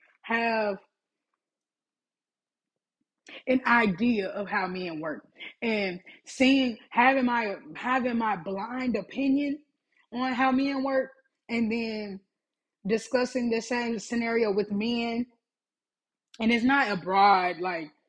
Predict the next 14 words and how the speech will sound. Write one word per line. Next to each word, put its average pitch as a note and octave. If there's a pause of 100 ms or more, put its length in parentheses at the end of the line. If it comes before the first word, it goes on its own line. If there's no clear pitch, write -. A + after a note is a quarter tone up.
(400)
range G#3
of F#3+
men. G3
It's C4
the E4+
same A#3
type F#3+
of D#3
dudes, F3+
but F3 (580)
having A3+
that A3+
idea, A3 (100)
okay, G#3+